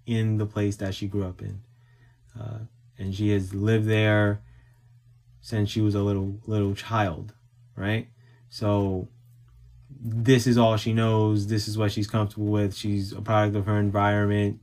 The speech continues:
in a lot of ways. Um, and there's a lot of different components to this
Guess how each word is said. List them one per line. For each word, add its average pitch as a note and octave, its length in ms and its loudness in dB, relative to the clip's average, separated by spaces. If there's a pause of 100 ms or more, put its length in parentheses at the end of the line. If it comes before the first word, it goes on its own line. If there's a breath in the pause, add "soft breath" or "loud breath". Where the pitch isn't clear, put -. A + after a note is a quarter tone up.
(140)
in A2+ 100 -6
a G#2+ 80 -2
lot G#2 220 2
of G2 140 -4
ways. G2+ 560 0 (760 soft breath)
Um, A2 480 -8 (160)
and G#2 540 -2 (180)
there's A2 200 -2
a A2 60 2
lot A2 220 4
of G#2 100 0
different G#2+ 280 0
components G#2+ 600 0
to G#2+ 160 -2
this G2 440 -4